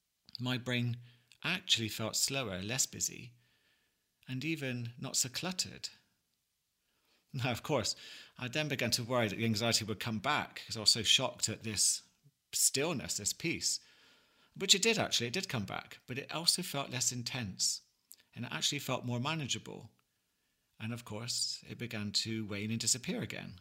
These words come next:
the more I began to work with and accept how I thought, and began to work with my feelings too, on another level. And I'll go through that in the next podcast.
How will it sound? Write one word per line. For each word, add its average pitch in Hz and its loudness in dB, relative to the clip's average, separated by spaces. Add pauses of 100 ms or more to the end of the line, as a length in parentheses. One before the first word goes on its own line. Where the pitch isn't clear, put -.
(160)
the 113 -6
more 117 -2
I 117 -2
began 117 -2
to 120 -2
work 135 -2
with 101 -10
and 110 -4
accept - 0 (800)
how 113 -4
I 104 0
thought, 120 -4 (1160)
and 120 -4
began 135 -2
to 135 0
work 139 -4
with 131 -8
my 143 -2
feelings 165 0
too, 135 0 (220)
on 120 -4
another 120 -2
level. 127 -4 (480)
And 127 -8
I'll 123 -6
go 147 0
through 135 -4
that 110 -2
in - -6
the 120 -2
next 123 -2
podcast. 110 -4